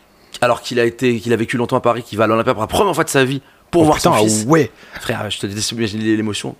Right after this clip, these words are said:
Speaker 1: Ah,
Speaker 2: Ah,
Speaker 1: il a
Speaker 2: la
Speaker 1: pleuré.
Speaker 2: fierté, putain, tu
Speaker 1: Il a
Speaker 2: m'étonnes.
Speaker 1: pleuré. T'as pleuré, papa, je sais que t'as pleuré.
Speaker 2: <laughs> Tu m'étonnes.
Speaker 1: Et,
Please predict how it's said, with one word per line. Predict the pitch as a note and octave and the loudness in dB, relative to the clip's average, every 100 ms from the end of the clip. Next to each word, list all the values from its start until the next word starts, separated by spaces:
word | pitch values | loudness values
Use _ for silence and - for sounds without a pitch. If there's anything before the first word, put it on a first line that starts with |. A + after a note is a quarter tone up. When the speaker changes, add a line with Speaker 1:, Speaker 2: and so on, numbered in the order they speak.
| - | -2
Speaker 1:
Ah, | |
Speaker 2:
Ah, | A2 | 0
Speaker 1:
il | |
a | |
Speaker 2:
la | G#2+ | 2
Speaker 1:
pleuré. | A2+ A#2 | 2 2
Speaker 2:
fierté, | F#2+ A#2+ A2+ - A2+ | 4 2 2 -2 -4
putain, | G#2 A2 | -4 -6
tu | G#2 | -2
Speaker 1:
Il | G#2 | 0
a | |
Speaker 2:
m'étonnes. | G2+ G#2+ | 2 4
Speaker 1:
pleuré. | G#2+ | 2
T'as | F#2 A2+ | 2 0
pleuré, | D#3+ F#3 G3+ | 4 6 6
papa, | C#3+ B2 | 6 4
je | A#2+ | 2
sais | - | 2
que | D#3+ | 2
t'as | A#2+ | 4
pleuré. | F3 G#2+ - F#3+ - | 4 4 2 2 2
Speaker 2:
<laughs> | F3+ - E3+ - | 0 2 0 0
Tu | A2 | -4
m'étonnes. | A#2+ A2+ D3 | -2 2 4
Speaker 1:
Et, | C#3+ C#3+ C3+ | 4 6 4